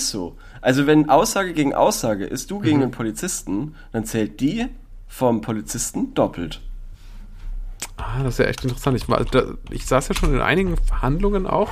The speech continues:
Speaker 2: berufsbedingt.
Speaker 1: Vielleicht
Speaker 2: Und,
Speaker 1: lüge ich auch. <laughs>
Speaker 2: äh,
Speaker 1: Ich muss es nachschauen.
Speaker 2: und, äh, nee, das kann mir das schon vorstellen, aber es, es, es würde auf jeden Fall Sinn ergeben, wenn du das jetzt so sagst. Aber nicht jede Polizei, also ich kann sagen, nicht jede Aussage von einem Polizisten vor Gericht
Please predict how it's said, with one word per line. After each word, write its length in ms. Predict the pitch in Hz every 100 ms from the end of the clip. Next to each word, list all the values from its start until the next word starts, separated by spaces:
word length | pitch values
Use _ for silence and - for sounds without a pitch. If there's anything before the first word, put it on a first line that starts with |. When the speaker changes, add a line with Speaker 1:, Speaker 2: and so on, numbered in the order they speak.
| -
Speaker 2:
berufsbedingt. 680 | 131 147 - 160 170 247 - - -
Speaker 1:
Vielleicht 380 | - 131 117 143
Speaker 2:
Und, 80 | 233
Speaker 1:
lüge 140 | 233
ich 160 | - -
auch. 400 | - - - -
<laughs> 0 |
Speaker 2:
äh, 40 | - 302
Speaker 1:
Ich 60 | -
muss 100 | 285
es 160 | 302
nachschauen. 840 | 311 285 339 - - 311 311 175 170
Speaker 2:
und, 80 | 220
äh, 280 | 165 156 143
nee, 160 | 175 214
das 140 | -
kann 180 | 208 240
mir 100 | 226
das 140 | 208
schon 140 | 175 120
vorstellen, 880 | - 143 180 226 - 202 220 339 - -
aber 540 | 151 151 156 165 160 - - - - - - - _ _ _
es, 180 | 139 127
es, 220 | 131 147
es 180 | - -
würde 280 | 185 165 160
auf 100 | -
jeden 120 | 175
Fall 120 | 160
Sinn 160 | 135 143
ergeben, 380 | 120 110 104 107
wenn 100 | 113
du 60 | 113
das 140 | 110
jetzt 120 | 117
so 60 | -
sagst. 420 | - - - - - - - - - -
Aber 200 | 151 160
nicht 220 | 190 214 -
jede 320 | 202 190 180
Polizei, 500 | 196 185 - 185 -
also 440 | 156 156 151 143
ich 80 | 147
kann 240 | 180 190 160
sagen, 340 | 165 185 185
nicht 220 | 185 -
jede 280 | 175 202 -
Aussage 600 | 151 254 254 131 131 143
von 160 | - 147
einem 100 | 143
Polizisten 500 | 147 139 247 - 165
vor 200 | 143 131
Gericht 480 | 131 196 196 -